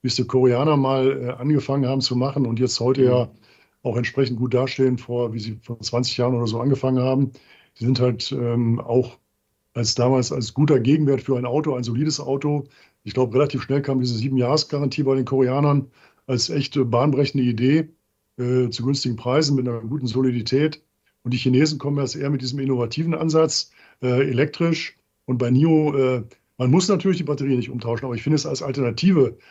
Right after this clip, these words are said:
Speaker 1: halt super interessant. Ja, ich kann die Batterien, Automotor Sport, getestet,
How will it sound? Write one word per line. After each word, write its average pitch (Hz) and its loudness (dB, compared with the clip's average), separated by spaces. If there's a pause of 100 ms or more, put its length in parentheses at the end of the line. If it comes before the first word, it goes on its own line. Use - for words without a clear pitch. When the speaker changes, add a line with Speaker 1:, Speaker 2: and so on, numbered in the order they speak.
(140)
Speaker 1:
halt 120 -2
super 131 -2
interessant. 113 -4
Ja, 120 0
ich 113 -8
kann 139 2
die 139 4
Batterien, 131 0
Automotor 127 -2
Sport, 151 0
getestet, 160 -2